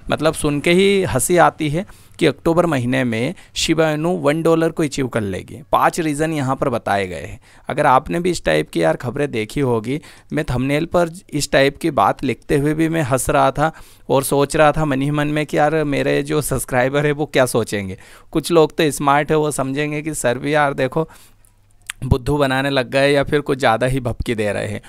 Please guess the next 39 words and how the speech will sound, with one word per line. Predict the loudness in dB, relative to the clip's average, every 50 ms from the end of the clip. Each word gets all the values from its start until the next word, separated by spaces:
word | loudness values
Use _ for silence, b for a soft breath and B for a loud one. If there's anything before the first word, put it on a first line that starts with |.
| B B B -4
तो | -4
यहाँ | -2 -2 0 0 0 2 2 2
पर | 2 2 2
मैं | 2 0 0
भी | 2 2 2
यार | 2 2 2 0 -2 -4 -10 -10 -8
लगाते | -6 -4 -4 -2 0 0 0 0 0 0 0
हुए | 0 0 0 -2
स-, | -2 -4 -4 -4
थोड़ा | -2 -2 -4 -4 -2 0 2 4 4 2 2
शर्मिंदा | 2 0 -2 -2 -2 -2 0 2 2
हो | 4 4
रहा | 4 4 4
था, | 2 2
but | 2 2 0
आप | 2 2 2 2 2 2
लोगों | 0 0 2 0 0
को | 0 0 -2 -2 B B B B B -2
थोड़ी | 0 2 2 4 4
यार | 4 2 2
बताने | 0 -2 0 0 2 2 2 0 -2 -2
के | -2 -2
रे-, | -2 -2 -2 -2 -4 -6 -10 -12 -16 -8 -2
की | -2 -2
रियलिटी, | 0 0 2 2 2 2 2 0 -2 -4 -6
क्योंकि | -6 -6 -6 -4 -4
बहुत | -2 -2 -2 -2 -2 -2
सारे | 0 0 0 2 2 0
ऐसे | 0 0 0 0 0
मेरे | 2 2 2 2 2
पास | 4 4 4 2 0 B B B B B
सब्सक्राइबर | B -6 -6 -4 0 2 4 4 4 4 4 2 2
है, | 2 2 2 2 2
ऐसे | 2 0 0 0 2
लोग | 2 4 4 4 2 2
हैं | -2
फैमिली | -2 -2 -2 -2 -2 -2 -2 0
में | 0 -2 -2 -4 B B B B B B B
जो | 0 4 6 6 8 6 6 4 0 -4